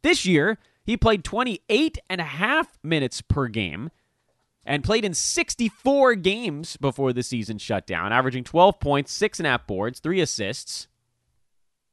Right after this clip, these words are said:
two three-pointers on forty-seven and a half shooting from the field and eighty-two percent at the free throw line. I,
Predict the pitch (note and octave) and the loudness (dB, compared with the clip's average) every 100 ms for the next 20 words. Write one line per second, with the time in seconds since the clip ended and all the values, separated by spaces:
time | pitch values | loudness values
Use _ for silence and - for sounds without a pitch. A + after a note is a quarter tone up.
0 | _ _ _ _ - C4 D4+ A#3 A3+ - | _ _ _ _ 2 6 6 4 -2 2
1 | G#3 B3 F#2+ C3 - - _ _ _ _ | 2 0 -2 -6 -10 -16 _ _ _ _
2 | - C3 C#3 G#3 G#3+ F#3 F3+ E3+ D#3 D3 | -8 -6 0 0 0 0 -2 -2 -6 -8
3 | - E3 D3 - C3+ A#2+ - G2 B2+ B2+ | -8 -8 -6 -6 -6 -6 -6 -4 -2 -2
4 | C3 C3+ D#3 D3 C#3+ F3 F#3 - C#4+ C#4+ | -2 -4 -6 -4 -4 -4 -4 -4 -2 0
5 | D#3 G2+ E2 D#2 _ _ _ _ _ _ | -2 -2 -8 -12 _ _ _ _ _ _
6 | _ _ _ _ _ _ _ _ - | _ _ _ _ _ _ _ _ -4